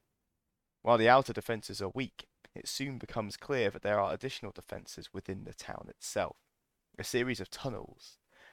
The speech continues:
have been excavated beneath the ruined homes, connecting cellars and basements with a network of hidden passages. There are also a number of traps and deadfalls which the defenders know how to avoid,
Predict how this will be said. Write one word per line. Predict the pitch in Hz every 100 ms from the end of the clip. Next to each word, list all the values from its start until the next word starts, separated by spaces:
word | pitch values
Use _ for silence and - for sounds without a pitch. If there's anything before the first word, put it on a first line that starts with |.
| -
have | -
been | 113 101 -
excavated | 135 - - - 62 - - - - _ _
beneath | 98 98 98
the | -
ruined | 98 101 101
homes, | 107 85 60 - - - _ _ _
connecting | - 117 - 101 90
cellars | - 113 95 95 92 -
and | -
basements | 107 101 - 101 - - - - - _
with | 104 101
a |
network | 98 - - 78 -
of | - -
hidden | 90 78 -
passages. | - - - - - - _ _ _ _ _ _ _ _ _ _ _ _ _ _ _ _ _ _ _ _ _ _
There | 110
are | 107
also | - 147 143 - - - - _ _ _ _ _
a | 98
number | 110 107
of | 82 -
traps | - - - 120 - - - -
and | 92 95
deadfalls | 104 101 - 85 82 - - - _ - -
which | - -
the |
defenders | 92 104 98 95 92 98
know | 92
how | 95 92
to | 98 -
avoid, | 95 139 170 98 73